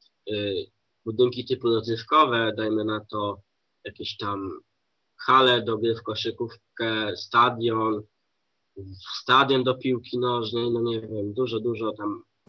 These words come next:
na przykład wielki kaktus i tak dalej, i tak dalej. To na razie nowości serwerowe, które mamy jak na razie do,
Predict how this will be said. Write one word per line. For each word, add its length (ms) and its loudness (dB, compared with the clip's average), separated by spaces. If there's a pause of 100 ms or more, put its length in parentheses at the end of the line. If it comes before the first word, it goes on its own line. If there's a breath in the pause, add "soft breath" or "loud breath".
(360)
na 40 -14
przykład 240 -8
wielki 300 -2
kaktus 640 0
i 100 -4
tak 180 -4
dalej, 180 0
i 60 -10
tak 120 -10
dalej. 320 -2 (140)
To 120 -8
na 240 0
razie 400 0 (240)
nowości 760 0
serwerowe, 760 -6
które 260 -4 (840)
mamy 280 2
jak 180 -4
na 120 -4
razie 220 -6
do, 200 -2